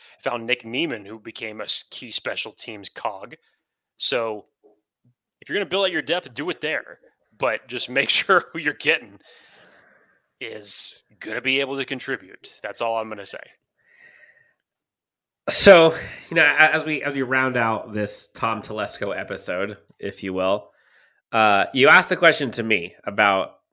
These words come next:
Speaker 2: like, is it more scared or is it more excited for this offseason?
Speaker 1: Ask yourself that, Dan.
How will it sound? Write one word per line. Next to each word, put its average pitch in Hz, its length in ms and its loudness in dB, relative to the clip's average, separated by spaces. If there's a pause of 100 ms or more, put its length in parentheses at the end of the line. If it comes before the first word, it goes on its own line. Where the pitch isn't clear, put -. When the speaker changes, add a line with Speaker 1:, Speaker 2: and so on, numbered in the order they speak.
Speaker 2:
like, 98 200 -4
is 113 200 -4
it 110 80 -6
more 110 220 -2
scared 139 680 2
or 113 260 0
is 107 160 -2
it 107 100 -6
more 104 320 -2
excited 87 580 -8 (600)
for 101 360 -6
this 98 220 -8
offseason? 87 580 -14 (920)
Speaker 1:
Ask - 260 -6
yourself 131 400 -8
that, 101 200 -18
Dan. 104 220 -20